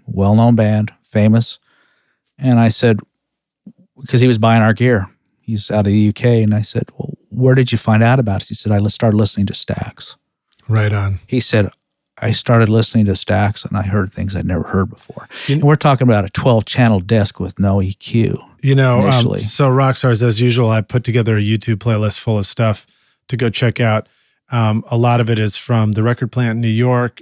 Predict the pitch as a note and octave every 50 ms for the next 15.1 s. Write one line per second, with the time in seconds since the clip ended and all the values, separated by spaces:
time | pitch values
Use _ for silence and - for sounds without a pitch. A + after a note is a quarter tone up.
0 | - - B2 A2+ G#2+ G#2+ G#2+ G#2+ G#2 G#2 G2+ G#2 G2+ G#2+ - - _ _ _ -
1 | A#2+ A2+ G#2+ G#2 G#2 G2+ G#2 - B2+ B2+ A2+ G#2+ - - C3 A2+ G#2+ A2 - -
2 | - A#2+ A2 G#2+ G#2+ - - A#2+ A2+ A2 A2 - - A#2 G#2 - - - A2+ A2
3 | G#2+ G2+ - - A#2 G#2+ - - G#2+ - - A#2+ A2+ A2 A2 A2 G#2 - - -
4 | _ _ _ _ _ _ _ _ - B2 A2+ A2 G#2+ A2 - C#3 C3+ B2+ A#2+ -
5 | - A#2 G#2 - - C3 A#2 - - A#2 G#2+ - - - - A2+ G#2+ G#2+ G#2+ G#2+
6 | - - - - - - _ _ _ _ _ _ _ _ _ _ - A#2 A2 G#2+
7 | G#2+ A2+ A2 A#2 D3+ C3 C3 B2+ A#2+ - _ _ _ _ _ _ _ - D#3+ -
8 | F#3+ E3+ F3 F3+ E3 D3 - - D#3 D3 - - C3 A#2 A#2 A#2 A#2+ B2 A#2+ A#2
9 | A2+ G#2 A#2+ B2 A#2 A2 - B2 A2+ A2 A#2 G#2 - B2 A2+ G#2+ G#2+ G#2 G#2+ G#2+
10 | G#2 F2+ F#2 A2 A2 G#2+ G#2 G2 G2 G#2+ G2 G#2+ A2 G#2+ G#2 G2+ G2+ F#2+ F#2+ G#2+
11 | G#2 G#2 G2+ F#2+ A2+ G#2+ G#2 G2+ - A#2+ A2 - - G#2+ G2+ F#2+ A#2 B2+ A2+ C3+
12 | C3+ A#2 - A#2 A2 - - - - - - - _ _ - - C#3 E3+ F#3 C#3
13 | - C#3+ C3 A2+ D3+ D3+ C#3 A#2 C#3+ C3 A#2+ B2 A#2+ B2 B2 B2 B2 G#2+ A2+ -
14 | - - A#2+ A2+ G#2+ - - A2 G2 - A2 A#2 A2+ A2+ A2 A#2 - - C3 A#2
15 | B2+ C3+